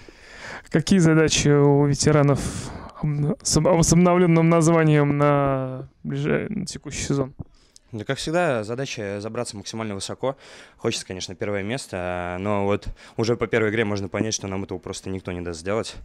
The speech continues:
Speaker 2: Вот, и, ну, посмотрим по ходу сезона. Опять же, я говорю, Дим, первая игра вообще щас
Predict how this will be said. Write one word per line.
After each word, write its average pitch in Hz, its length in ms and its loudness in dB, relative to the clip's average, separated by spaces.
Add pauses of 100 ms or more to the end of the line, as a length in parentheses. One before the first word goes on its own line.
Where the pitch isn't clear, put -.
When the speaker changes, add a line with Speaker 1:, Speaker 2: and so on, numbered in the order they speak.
(400)
Speaker 2:
Вот, 90 440 -4
и, 90 420 -6 (280)
ну, 107 80 -8
посмотрим 101 380 -4
по 85 80 -12
ходу 85 180 -10
сезона. 85 360 -6
Опять 90 200 -4
же, 85 60 -8
я 85 80 -6
говорю, 85 220 -10
Дим, 85 160 -12
первая 101 240 -4
игра 92 120 -4
вообще 87 280 -8
щас - 260 -10